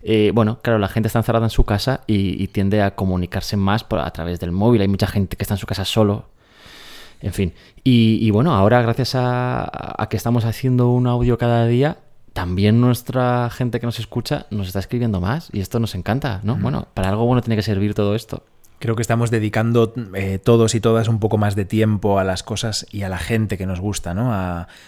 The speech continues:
Speaker 2: a las personas a las que nos sentimos unidos.
Speaker 1: Sí. Por cierto, hoy he escrito a, eh, nuestro amigo Luis,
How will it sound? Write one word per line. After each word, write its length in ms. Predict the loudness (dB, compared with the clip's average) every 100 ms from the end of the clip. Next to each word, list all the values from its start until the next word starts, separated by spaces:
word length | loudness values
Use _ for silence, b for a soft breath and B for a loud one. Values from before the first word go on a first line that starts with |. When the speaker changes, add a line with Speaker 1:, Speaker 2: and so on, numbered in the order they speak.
| B
Speaker 2:
a 80 | -4
las 160 | -4
personas 560 | -6 -6 -2 0 0 -2
a 80 | -2
las 160 | -2
que 80 | -4
nos 420 | -4 -4 -4 -6
sentimos 440 | -6 -6 -4 -4 -4
unidos. 480 | -4 -4 -4 -8 -14 b b b _ _ _ -16
Speaker 1:
Sí. 240 | -12 -12 -14 -4
Por 140 | -2
cierto, 340 | 0 0 -2 0
hoy 260 | 4 4 4 0
he 240 | 0 2
escrito 560 | -4 -4 -4 -4 -6 -2
a, 240 | -2 -2 -4 b b b b _
eh, 200 | 0 2 2
nuestro 260 | 0 0
amigo 1080 | 2 2 4 6 6 6 4 4 2 0 -2
Luis, 580 | 0 2 2 0 -6